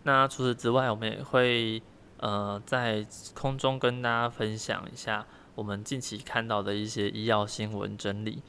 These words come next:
整理给大家，让大家，呃，稍微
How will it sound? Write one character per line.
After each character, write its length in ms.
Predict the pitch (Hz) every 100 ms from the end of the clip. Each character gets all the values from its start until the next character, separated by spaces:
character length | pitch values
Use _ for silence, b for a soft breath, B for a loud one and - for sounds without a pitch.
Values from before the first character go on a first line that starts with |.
| B - -
整 120 | - 107
理 120 | 110
给 100 | 104
大 160 | 120
家， 320 | 110 113 113 123 B B B
让 220 | 127 117
大 140 | 117 110
家， 460 | 110 107 110 110 110 - - -
呃， 360 | 110 104 101 104
稍 220 | - 143
微 340 | 127 117 120